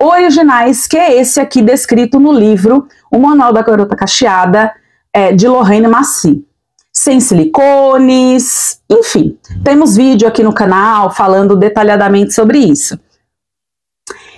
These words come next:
É, e aí eu comecei a fazer e vi vários benefícios pro meu couro cabeludo, pra minha pele, enfim.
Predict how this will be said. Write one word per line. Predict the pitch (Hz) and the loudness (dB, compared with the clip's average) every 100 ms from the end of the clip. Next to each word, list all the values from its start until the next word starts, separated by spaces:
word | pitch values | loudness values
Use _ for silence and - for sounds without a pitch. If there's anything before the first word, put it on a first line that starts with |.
| _ _ _ _ 254 | _ _ _ _ -2
É, | 220 220 214 208 196 - | 0 0 2 2 0 0
e | 320 | 0
aí | 339 | 0
eu | |
comecei | 302 320 349 285 262 | 0 0 0 0 -2
a | 269 | 0
fazer | 311 285 269 269 - | 0 0 2 0 0
e | - 381 | 0 0
vi | 202 269 359 - | 2 2 0 -2
vários | 214 196 262 349 330 | 0 2 2 0 0
benefícios | 226 262 269 - 190 180 - 208 208 - - _ _ _ _ _ | 0 2 0 -2 -2 0 -2 -2 -2 -6 -10 _ _ _ _ _
pro | - 339 | -2 0
meu | 320 294 | 2 0
couro | 269 214 | 0 -2
cabeludo, | 208 175 185 254 262 208 | 0 0 2 2 2 0
pra | 220 214 | 0 0
minha | 190 175 156 | 0 0 -2
pele, | - 233 240 226 220 214 220 | 0 0 2 2 2 0 0
enfim. | 302 311 - 143 143 | 0 0 0 0 -2